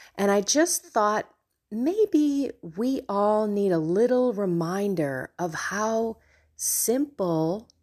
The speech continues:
evangelizing is. We've been reading about Paul and Barnabas, and Paul, of course, heals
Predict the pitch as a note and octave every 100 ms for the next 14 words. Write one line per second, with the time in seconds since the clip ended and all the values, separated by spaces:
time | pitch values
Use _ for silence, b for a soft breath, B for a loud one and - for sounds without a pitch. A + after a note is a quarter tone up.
0 | _ _ _ - _ _ - G#3 F3 F3
1 | F#3 F#3+ F#3+ F3+ F#3 F3+ G3 G3 G#3+ C#4+
2 | B3+ - - - - _ _ _ _ _
3 | _ _ - G#3+ C4 C4 A#3 C#4+ D4 B3
4 | F#3+ E3+ D#3 D#3 B B _ - G3+ G#3
5 | A3+ G3+ E3 D3+ E3+ G#3+ - - - -
6 | - - b b b - D#3+ D#3 - G3
7 | A#3 E3 - - C3+ D3 - - - -
8 | - - G#3+ C4+ F3 C3